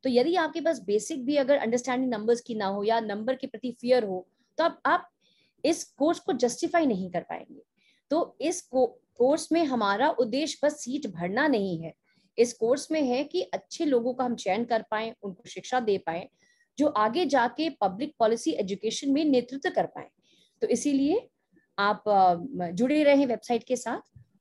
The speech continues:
और, अ, इस वीकेंड तक हम आशा करते हैं कि हमारा एप्लीकेशन खुल जाएगा। हमने दस अक्टूबर पहले सोचा था, but, अ, हमने थोड़ा अपना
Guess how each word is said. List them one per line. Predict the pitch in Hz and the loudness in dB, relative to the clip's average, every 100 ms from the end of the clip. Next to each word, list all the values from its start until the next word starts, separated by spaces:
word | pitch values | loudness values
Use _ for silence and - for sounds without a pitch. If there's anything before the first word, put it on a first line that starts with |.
| - | -2
और, | 196 190 190 | 2 4 4
अ, | 185 175 - _ _ - | 4 4 -4 _ _ -2
इस | 330 330 | -2 0
वीकेंड | 277 277 285 269 | 0 0 0 0
तक | 339 - _ _ _ _ - | -2 -4 _ _ _ _ -6
हम | 233 | -4
आशा | 180 - 247 | -2 -2 0
करते | 240 208 220 | -2 0 -2
हैं | |
कि | 226 | 0
हमारा | 226 202 | -2 -2
एप्लीकेशन | 185 208 214 220 | -2 -4 -4 -6
खुल | 202 208 | -4 -2
जाएगा। | 208 214 214 302 - _ _ _ | 0 -2 -2 -4 -6 _ _ _
हमने | 220 233 | -2 2
दस | 220 247 254 | 4 4 2
अक्टूबर | 240 247 240 | -4 0 2
पहले | 247 233 226 220 _ | 4 4 2 0 _
सोचा | - 214 220 269 | 2 2 4 0
था, | 254 262 277 _ _ _ - | 0 -8 -8 _ _ _ -2
but, | 208 196 202 | 0 0 2
अ, | 185 170 - - | 4 2 -2 -12
हमने | 185 220 220 | -6 -2 -2
थोड़ा | 233 240 | 2 2
अपना | 240 - 233 - 208 202 185 | 2 0 -10 -8 -6 -4 -4